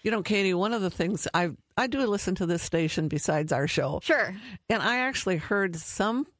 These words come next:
Speaker 1: practitioner on this station say
Speaker 2: Mm-hmm.
Speaker 1: that uh, having wrinkles is just genetic.
Speaker 2: Huh.
Speaker 1: Well, we're explaining
Speaker 2: Yes.
Speaker 1: that genetic
Speaker 2: That
Speaker 1: code is damaged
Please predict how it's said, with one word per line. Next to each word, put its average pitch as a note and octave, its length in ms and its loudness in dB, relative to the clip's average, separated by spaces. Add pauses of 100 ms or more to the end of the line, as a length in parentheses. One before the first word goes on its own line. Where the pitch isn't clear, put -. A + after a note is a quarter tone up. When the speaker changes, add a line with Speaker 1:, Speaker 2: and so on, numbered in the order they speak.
Speaker 1:
practitioner F3+ 800 -2 (420)
on F#3+ 220 2
this A3 200 2
station F#3 640 -2
say A3 400 2
Speaker 2:
Mm-hmm. F#3 120 -6
Speaker 1:
that F3 240 0 (520)
uh, E3 220 2
having G3+ 420 2
wrinkles F#3 380 0
is E3 140 0
just - 240 0
genetic. E3+ 460 -2 (280)
Speaker 2:
Huh. G#3 200 2 (500)
Speaker 1:
Well, F#3 320 2 (160)
we're G#3 240 2
explaining G#3+ 1040 0
Speaker 2:
Yes. - 280 -2
Speaker 1:
that E3+ 200 0
genetic F#3 680 0 (680)
Speaker 2:
That - 80 -8
Speaker 1:
code F#3+ 440 2 (100)
is D#3+ 260 0
damaged F3 840 0